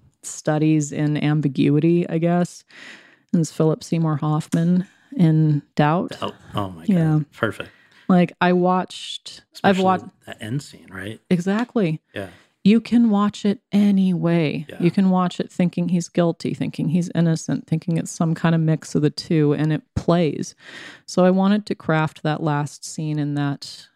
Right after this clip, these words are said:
Speaker 1: um, I guess, in that image. <laughs>
Speaker 2: Oh, that's beautiful. Well, it's just the last question. Kind of note, this is now nine months. I was at that screening in Cannes where, <laughs> you know, people went nuts and the camera goes in on you. And this is, like, probably where,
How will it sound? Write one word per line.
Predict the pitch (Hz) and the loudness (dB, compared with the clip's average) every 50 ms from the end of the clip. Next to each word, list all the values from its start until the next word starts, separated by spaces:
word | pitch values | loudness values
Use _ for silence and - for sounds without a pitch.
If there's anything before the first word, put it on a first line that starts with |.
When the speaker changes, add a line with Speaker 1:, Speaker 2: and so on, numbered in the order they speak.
| _ _ _ 254 | _ _ _ -6
Speaker 1:
um, | 185 170 160 156 151 151 151 175 170 156 _ _ - - - | -4 -4 -2 -2 -4 -4 -4 -6 -8 -12 _ _ -20 -6 -2
I | 180 170 | -2 0
guess, | 165 165 156 - - 185 | 0 0 -2 -2 -4 -4
in | 180 170 | -4 -2
that | 160 160 156 151 - _ _ - - _ _ _ _ _ _ _ _ - - _ _ _ _ - | -2 -2 -4 -4 -6 _ _ -20 -20 _ _ _ _ _ _ _ _ -20 -20 _ _ _ _ 2
image. | 170 160 165 180 185 185 - - - | 2 4 4 2 0 -4 -8 -2 0
<laughs> | - - - | 2 2 2
Speaker 2:
Oh, | - - | 2 4
that's | - 233 - - | 4 4 6 4
beautiful. | - - - - 98 95 - - - - - - - - - _ _ - - - - _ _ _ | 2 2 0 -2 -2 -4 -14 -16 -18 -18 -18 -20 -20 -20 -20 _ _ -20 -20 -20 -20 _ _ _
Well, | - 107 104 104 | -2 -2 -2 -2
it's | 101 98 | -4 -6
just | - - - - | -8 -12 -12 -10
the | 113 104 | -10 -10
last | 101 104 104 104 - - | -8 -8 -8 -8 -10 -10
question. | - 98 87 - 92 - _ _ _ _ _ _ _ _ | -12 -12 -12 -12 -16 -20 _ _ _ _ _ _ _ _
Kind | - - 107 104 | -10 -8 -6 -6
of | 101 92 92 | -8 -8 -6
note, | 95 104 110 101 92 87 - - _ | -2 -2 0 0 -2 -4 -10 -12 _
this | 110 104 - - | -10 -10 -10 -10
is | 107 98 | -8 -6
now | 104 98 95 92 | -6 -6 -6 -6
nine | 92 92 95 95 98 113 120 113 | -6 -6 -6 -6 -6 -4 -4 -4
months. | 101 101 107 98 - | -4 -4 -6 -8 -10
I | 92 90 | -8 -8
was | 101 95 | -6 -6
at | 95 98 98 - | -6 -8 -6 -4
that | 113 110 104 | -4 -4 -6
screening | - - - 110 107 104 101 104 | -6 -6 -6 -4 -4 -2 -4 -4
in | 104 101 | -6 -6
Cannes | - - 92 87 87 95 92 - _ _ _ _ - - - - - - | -8 -12 -14 -14 -14 -16 -16 -16 _ _ _ _ -6 -2 -2 0 2 2
where, | 101 98 95 95 95 95 92 90 - - _ _ _ _ _ _ _ _ _ _ | 2 2 2 2 2 0 0 -2 -4 -6 _ _ _ _ _ _ _ _ _ _
<laughs> | _ - - - _ _ _ _ - | _ -20 -20 -20 _ _ _ _ -6
you | - 107 - | -6 -6 -4
know, | 90 92 92 | -6 -8 -12
people | - - 110 101 - 101 104 | -6 -4 -4 -4 -2 -2 -4
went | 101 101 98 | -2 -2 -2
nuts | 104 107 104 101 - 95 | -2 -2 -2 -2 -4 -8
and | 87 87 | -10 -10
the | - | -8
camera | - 101 98 95 98 92 | -6 -4 -2 -2 -2 0
goes | 104 98 92 98 | 0 -2 0 0
in | 107 101 | -2 -2
on | 101 98 98 | -2 -2 0
you. | 110 131 135 117 | 0 2 0 0
And | 98 98 107 | -2 -4 -6
this | 107 - - | -8 -8 -8
is, | 104 98 101 | -10 -10 -8
like, | 98 95 95 92 _ | -8 -8 -8 -6 _
probably | - 98 98 101 92 | -4 -4 -2 -4 -4
where, | 95 95 95 92 95 | -4 -4 -4 -4 -6